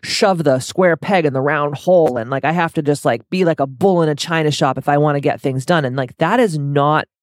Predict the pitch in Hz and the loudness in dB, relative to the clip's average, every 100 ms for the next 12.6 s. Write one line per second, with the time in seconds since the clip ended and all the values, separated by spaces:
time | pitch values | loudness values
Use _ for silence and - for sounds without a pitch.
0 | _ _ - - - 165 - 165 - 175 | _ _ -20 -14 -6 -6 -4 -10 -2 0
1 | 165 185 165 143 147 _ - - - 175 | 2 2 0 0 -6 _ -20 -16 -2 0
2 | 175 - 180 - 165 160 151 165 - 170 | 0 2 0 0 -2 0 0 -2 0 0
3 | 175 170 196 202 175 196 190 190 170 151 | 2 2 2 0 -4 -6 0 2 2 2
4 | 156 175 190 208 202 208 220 202 226 214 | 0 2 2 0 -2 0 0 0 -2 -2
5 | 156 143 151 190 175 143 151 151 147 143 | -4 -4 0 2 2 0 0 -2 0 2
6 | 139 131 - 135 135 127 95 - - _ | 0 -2 -4 -2 0 2 0 -4 -18 _
7 | _ _ _ - 165 156 151 151 147 - | _ _ _ -4 0 2 0 -2 -8 -4
8 | 196 240 277 226 196 185 160 143 139 135 | 0 2 2 2 2 2 0 -2 -2 -2
9 | 151 - 226 269 320 - _ - - _ | -4 0 2 2 0 -8 _ -16 -16 _
10 | _ _ _ _ _ - 196 185 180 175 | _ _ _ _ _ -4 0 2 2 2
11 | 220 208 202 - _ - 190 165 151 156 | 2 2 0 -4 _ -6 -2 0 0 0
12 | 165 - - 185 185 180 | -4 -4 0 2 2 0